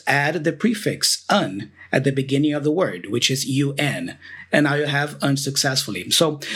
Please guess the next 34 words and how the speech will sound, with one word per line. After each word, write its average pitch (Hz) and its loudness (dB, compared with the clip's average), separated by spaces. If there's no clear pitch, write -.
uh, 143 2
going 180 2
through 202 2
that 165 2
mental 160 0
process - 0
when 139 4
you 151 2
write 147 0
a, 139 -2
a 131 2
long 147 4
word 147 0
like 123 -6
this 147 2
can 151 4
be 147 2
very 156 0
helpful, 143 -4
you - 0
know, 123 0
starting 147 2
from 143 2
the 135 0
root, 240 0
and - 2
then 151 4
you 156 0
just 147 -2
start 123 2
adding 110 0
affixes - 0
to - -6
it. - -12